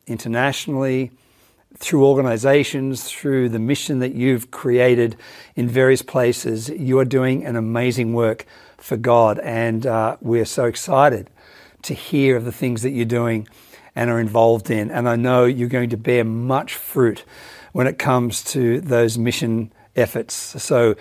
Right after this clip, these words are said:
uh, congratulations. Thank you for your giving in that space. And we're praying and believing with you that you're gonna have an amazing impact across, uh, the area of Perth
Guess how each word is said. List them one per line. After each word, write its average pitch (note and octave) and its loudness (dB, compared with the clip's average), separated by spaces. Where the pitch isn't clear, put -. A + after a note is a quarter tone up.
uh, A#2 -4
congratulations. D3 2
Thank D3+ -2
you C#3 -2
for - -8
your C3 -2
giving D3 0
in D3 -2
that C#3+ -2
space. B2+ -2
And C3+ 2
we're C3 6
praying D#3+ 2
and C#3 0
believing C3 4
with B2+ -2
you B2 -2
that A#2 -2
you're C3 -4
gonna B2 -2
have A#2+ -2
an A2+ -4
amazing A2+ -4
impact A2 -6
across, - -2
uh, A#2 0
the B2+ -2
area B2+ 6
of G#2+ -8
Perth A#2+ 0